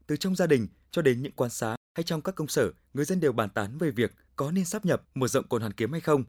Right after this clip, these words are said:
những được, mất hay dở nếu việc sáp nhập xảy ra. Vừa rồi tôi có dịp, à, trò chuyện với một người dân sinh sống ở phố cổ nhiều đời và ông ấy có chia sẻ như này. Lâu nay bên cạnh, à, khái niệm người Hà Nội, người dân còn có khái niệm người Hoàn Kiếm, bởi người dân kế thừa những nét đẹp văn hóa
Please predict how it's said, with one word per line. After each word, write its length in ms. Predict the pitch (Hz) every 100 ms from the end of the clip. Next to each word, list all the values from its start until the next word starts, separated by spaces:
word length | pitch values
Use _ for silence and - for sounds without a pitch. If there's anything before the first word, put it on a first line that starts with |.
| _ _ _ _
những 220 | 117 -
được, 180 | 170 127 - _ _
mất 200 | 120 190 - _ _
hay 300 | - 156 147 - _ _
dở 260 | 143 92 - _ -
nếu 120 | 151
việc 140 | 196
sáp 140 | - 196
nhập 140 | 143
xảy 140 | - 90
ra. 280 | 117 117 107 _ _ _ _
Vừa 80 | 143
rồi 140 | 147
tôi 100 | 147
có 140 | 170 143
dịp, 220 | 180 165
à, 200 | 101 87
trò 160 | - 104
chuyện 280 | - -
với 140 | 95 107
một 160 | 170
người 120 | 120 101
dân 220 | 127 123 - _
sinh 180 | - 185
sống 260 | 170 127 143
ở 80 | -
phố 140 | 117
cổ 260 | - 139 85
nhiều 120 | 101
đời 220 | 104 107 95 _ _ _
và 100 | 135
ông 120 | 156
ấy 120 | 139
có 80 | 143
chia 140 | - 170
sẻ 180 | 135 85
như 100 | 113
này. 180 | 110 98 _ _ _
Lâu 140 | 165 180
nay 140 | 180
bên 120 | 165
cạnh, 220 | 156 98
à, 80 | 101
khái 160 | 92 117
niệm 260 | 175 165
người 120 | 113 107
Hà 80 |
Nội, 240 | 104 117 - _ _
người 140 | 135 143
dân 160 | 185
còn 160 | 180 127
có 80 | 117
khái 180 | 143 151
niệm 160 | 180 -
người 140 | 131 117
Hoàn 120 | 107
Kiếm, 320 | - 113 123 175 _ _ -
bởi 120 | 127
người 120 | 123
dân 160 | 156 170
kế 140 | 139
thừa 220 | 147 165
những 240 | 110 98 -
nét 60 |
đẹp 180 | 165 131
văn 140 | 123 113
hóa 260 | 107 101